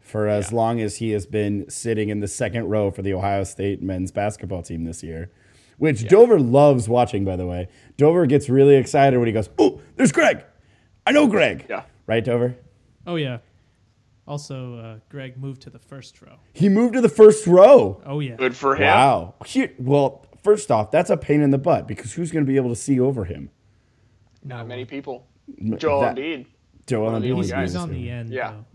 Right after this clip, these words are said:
Speaker 1: He's on the end. All right, so it's fine. Awesome.
Speaker 2: So, yeah.
Speaker 1: So, yeah,
Speaker 2: Just
Speaker 1: that's some bad
Speaker 2: starting off the
Speaker 1: news.
Speaker 2: show, but wait, that's not, like, the real big bad news. There's
Speaker 1: Yeah,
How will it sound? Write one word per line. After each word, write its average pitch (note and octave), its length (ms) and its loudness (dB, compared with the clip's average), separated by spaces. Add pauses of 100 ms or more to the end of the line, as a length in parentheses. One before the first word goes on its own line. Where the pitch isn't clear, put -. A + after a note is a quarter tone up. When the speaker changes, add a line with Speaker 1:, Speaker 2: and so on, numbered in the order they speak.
(360)
Speaker 1:
He's B2 160 -2
on D3 120 2
the C3 100 0
end. G#2+ 220 -4
All A2+ 60 -4
right, F2+ 180 -6
so F2+ 100 -14
it's E2 100 -14
fine. E2 220 -16 (500)
Awesome. - 320 -14
Speaker 2:
So, - 80 -10
yeah. C3 280 -2 (400)
Speaker 1:
So, - 140 2
yeah, D3+ 160 6
Speaker 2:
Just C3+ 80 -2
Speaker 1:
that's F3 220 2
some E3+ 140 0
bad D3+ 220 6
Speaker 2:
starting C#3+ 40 2
off D3 40 4
the C#3+ 80 4
Speaker 1:
news. C#3 140 0
Speaker 2:
show, E3 480 -10 (380)
but D#3+ 140 -8
wait, D#3+ 220 -6
that's F3 180 -6
not, G#3+ 140 -14
like, G#3 120 -14
the D#3 100 -16
real C#3+ 220 -16
big A#2 220 -20
bad G#2 240 -18
news. F2 220 -20
There's C3+ 160 -4
Speaker 1:
Yeah, B2 240 0